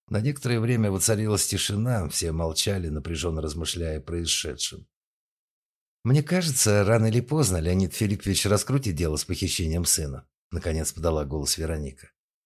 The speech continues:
«Хоть он и заявил, что не заплатит преступникам, я в это не верю. Заплатит, как миленький». «И когда Богдан вернется»,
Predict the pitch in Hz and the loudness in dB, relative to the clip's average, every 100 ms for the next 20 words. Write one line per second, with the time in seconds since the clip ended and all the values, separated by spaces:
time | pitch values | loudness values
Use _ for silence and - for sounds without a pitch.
0 | _ - 127 107 92 90 85 85 87 101 | _ -6 -2 0 0 0 0 0 0 0
1 | 175 - 87 80 78 80 85 - - 82 | 0 -2 0 0 0 0 0 -2 -4 -4
2 | - 82 69 78 76 78 95 87 85 90 | -2 -4 -6 -8 -6 -2 0 2 0 0
3 | 92 78 67 58 _ _ _ _ 139 160 | -2 -2 -4 -8 _ _ _ _ 0 0
4 | 107 113 98 - 98 - 85 80 80 - | 4 4 4 0 -4 -2 -2 -2 -4 -6
5 | 69 - _ _ _ _ _ _ - 127 | -14 -16 _ _ _ _ _ _ 0 4
6 | 139 120 127 117 120 110 117 113 127 151 | 6 8 6 6 4 4 4 6 4 4
7 | 202 - 85 - | 2 2 0 -2